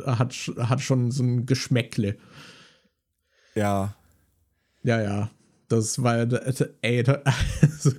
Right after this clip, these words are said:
Speaker 1: können wir, können wir die Sache um den Drachenlord einfach irgendwann mal ruhen lassen? Holy shit. Wie, das
Speaker 2: Das,
Speaker 1: zieht sich doch
Speaker 2: das
Speaker 1: jetzt auch so lang schon.
Speaker 2: Das muss, es ist auch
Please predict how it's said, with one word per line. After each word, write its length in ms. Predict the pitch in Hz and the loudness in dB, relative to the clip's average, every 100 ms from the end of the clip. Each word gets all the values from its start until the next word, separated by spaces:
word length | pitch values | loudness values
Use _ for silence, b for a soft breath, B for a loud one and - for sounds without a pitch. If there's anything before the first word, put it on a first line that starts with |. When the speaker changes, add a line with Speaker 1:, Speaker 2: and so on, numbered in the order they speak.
| - | -2
Speaker 1:
können 200 | - 156 | 0 2
wir, 220 | 147 202 - | 2 -2 0
können 260 | 139 135 131 | 2 2 2
wir 80 | 131 | 2
die 140 | 127 | 2
Sache 320 | 123 127 - | 0 0 2
um 100 | 131 | 2
den 100 | 127 | 2
Drachenlord 600 | 127 123 117 131 127 127 | 0 0 0 0 2 0
einfach 380 | 127 120 120 143 - | 0 -2 0 -4 -2
irgendwann 580 | 147 131 127 127 151 143 | 0 2 0 -2 -2 0
mal 240 | 135 135 | 0 0
ruhen 400 | 139 151 147 147 | 2 2 2 2
lassen? 480 | 143 139 - 147 131 | 2 0 0 -2 -2
Holy 380 | - 147 151 147 | -2 -2 0 -2
shit. 400 | - 147 143 - B B B B | 0 -2 -2 -6 B B B B
Wie, 220 | 151 - | 2 2
das 140 | - 143 | 0 2
Speaker 2:
Das, 140 | 151 | 4
Speaker 1:
zieht 180 | 165 151 | 2 2
sich 160 | 156 151 | 2 2
doch 120 | 151 | 4
Speaker 2:
das 180 | 160 139 | 4 4
Speaker 1:
jetzt 20 | 113 | 2
auch 240 | 135 131 | 2 0
so 420 | - - 143 151 | -6 -4 0 2
lang 320 | 147 135 139 | 2 2 2
schon. 380 | 147 - 135 135 B B B B B B B | 0 2 0 0 B B B B B B B
Speaker 2:
Das 180 | 147 135 | 0 2
muss, 240 | 165 208 - | 2 0 -2
es 160 | 170 | -4
ist 240 | 185 208 196 | -2 -2 -2
auch 180 | 180 | -6